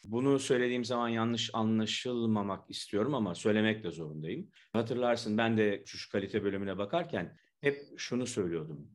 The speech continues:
Pilotlar arasında bir bay yanlışlar var, bir de bay doğrular var. Bay yanlışların sayısından bahsederken yanlış derken hatalı demiyorum.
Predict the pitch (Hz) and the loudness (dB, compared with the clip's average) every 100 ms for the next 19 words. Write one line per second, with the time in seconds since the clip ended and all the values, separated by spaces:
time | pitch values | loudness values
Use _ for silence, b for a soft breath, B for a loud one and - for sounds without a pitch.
0 | _ - 120 123 147 117 113 160 156 127 | _ 0 0 4 4 4 2 -2 0 -2
1 | 127 - - 110 117 120 113 113 113 117 | -2 -12 -8 2 4 6 4 4 2 0
2 | 127 101 117 170 110 135 147 113 117 110 | 0 2 0 -2 -2 -2 2 2 2 0
3 | 98 95 95 87 73 69 - 117 135 131 | -2 -2 -4 -4 -8 -8 0 2 2 -2
4 | 131 - 127 135 - 113 101 - 107 98 | -4 -2 -2 -2 0 0 0 -2 -4 -2
5 | 95 98 101 107 190 240 113 104 117 135 | -4 -2 -4 -2 -6 -4 -2 2 2 0
6 | - 147 143 131 117 - 123 135 135 135 | -2 -2 0 -4 -2 -2 2 4 4 4
7 | 139 117 85 76 | 4 4 0 -4